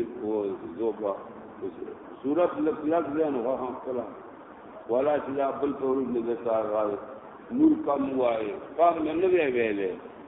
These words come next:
نو زه چې څنګه زور په کوم، هغه هم زور مې په ونه کړ، بس خفه یم. پرون مې استغفار وکړی. زیاره نه یو نه دی پاتې شوی، انشاءالله خو کیفیت کې به فرق وي او کم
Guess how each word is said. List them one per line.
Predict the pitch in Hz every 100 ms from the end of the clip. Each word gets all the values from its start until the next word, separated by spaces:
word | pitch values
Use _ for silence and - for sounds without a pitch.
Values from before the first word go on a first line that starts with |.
| - - - - - -
نو | 107 104
زه | 160 175
چې | 143 131
څنګه | 143 135 120
زور | - 143 127
په | 123 -
کوم، | 131 127
هغه | 117 120
هم | 113 104 98
زور | 117 117
مې | 107 104
په | 104
ونه | 104 104
کړ، | 110 98
بس | 92 -
خفه | 95 104 101
یم. | 90 - - - - - - -
پرون | 104 110 123
مې | 113 107
استغفار | 95 - 95 104 98 90
وکړی. | 85 - 92 87 78 - - - - - - - - - - - - - - - - 95 98
زیاره | 160 170 160
نه | 147 151
یو | 160 165
نه | 147
دی | 135 113
پاتې | 120 110 110 98
شوی، | 113 107
انشاءالله | 107 104 113 107 104 104 95
خو | 101 101 98 95 - - - - - - - - - - - - - - - - - -
کیفیت | 113 123 120 156 165 131
کې | 143
به | 127 120 131
فرق | 139 - 147
وي | 135
او | 110 92
کم | 104